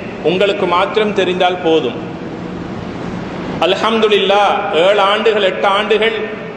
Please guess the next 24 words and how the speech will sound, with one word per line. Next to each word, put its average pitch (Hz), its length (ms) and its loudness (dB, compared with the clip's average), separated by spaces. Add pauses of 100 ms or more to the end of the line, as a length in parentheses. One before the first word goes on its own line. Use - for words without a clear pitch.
(200)
அந்த 165 200 0
மாணவன் 196 540 2
படித்தான், 202 540 0 (880)
நல்ல 175 260 2
பெறுபேறுகளை 202 720 2
பெற்றான். 196 800 -2 (1600)
புலமை 226 360 4
பரிசில் 208 520 2
பெற்று 196 680 2 (560)
எகிப்து 214 400 2
அல் 196 140 4
அஸ்ஹர் 208 420 4
யூனிவர்சிட்டிக்கு 208 680 2
சென்று 202 680 2 (800)
பி 190 200 2
ஏ 214 120 4
முடித்தான், 202 560 2 (160)
மாஸ்டர் 202 400 2
முடித்தான், 196 420 2 (100)
பி 202 160 2
ஹெச் 190 140 -2
டி 196 60 0
முடித்தான். 185 500 0 (1120)
இன்று 190 720 2